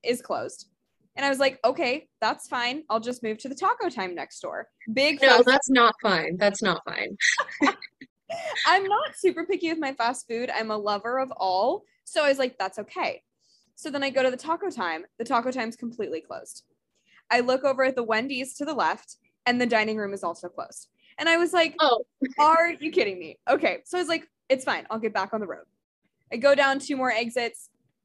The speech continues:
Speaker 1: go off on the exit, and see the next McDonald's. The dining room's closed. I was like, "Okay." So then I go a couple more exits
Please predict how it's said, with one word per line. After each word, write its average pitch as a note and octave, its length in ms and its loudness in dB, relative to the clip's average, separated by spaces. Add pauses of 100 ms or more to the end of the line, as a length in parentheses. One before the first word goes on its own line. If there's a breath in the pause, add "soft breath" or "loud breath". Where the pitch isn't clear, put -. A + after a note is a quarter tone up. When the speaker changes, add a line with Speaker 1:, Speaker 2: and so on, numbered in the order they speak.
(120)
Speaker 1:
go A#3+ 240 2
off A3 360 0 (240)
on A#3 120 -6
the G#3 80 -2
exit, G#3+ 320 0
and G3 280 -4 (260)
see - 160 -10
the G#3+ 80 -6
next G#3 200 -6
McDonald's. G3 580 -4 (180)
The C4 120 6
dining A3+ 280 2
room's F#3+ 240 -10
closed. - 400 -18 (400)
I D#4 40 -10
was E4 120 -10
like, D#4+ 260 -4 (540)
"Okay." C4+ 840 4 (460)
So E4+ 180 -4
then F4 220 2
I F#4 100 4
go D#4 300 4
a D4 60 2
couple D4 260 -2
more C4+ 200 0
exits A3 600 -2